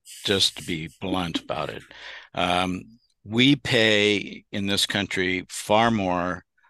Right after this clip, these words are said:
for medical care, primarily because we pay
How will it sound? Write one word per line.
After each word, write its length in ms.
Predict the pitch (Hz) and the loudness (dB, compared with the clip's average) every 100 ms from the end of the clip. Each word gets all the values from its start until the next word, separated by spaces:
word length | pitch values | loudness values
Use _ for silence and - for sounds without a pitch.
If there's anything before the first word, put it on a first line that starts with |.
| _ | _
for 120 | - | -6
medical 540 | 98 98 101 95 95 92 | -2 0 0 0 -2 -4
care, 580 | - 90 85 87 82 - _ - _ | -4 -2 -2 -4 -6 -10 _ -20 _
primarily 640 | - - 110 113 135 131 113 | -6 0 4 4 4 4 0
because 720 | 85 - - 131 107 98 - | -2 -6 0 2 2 -2 -4
we 100 | 104 | -8
pay 640 | 92 107 98 95 95 92 | -4 0 2 2 -2 -4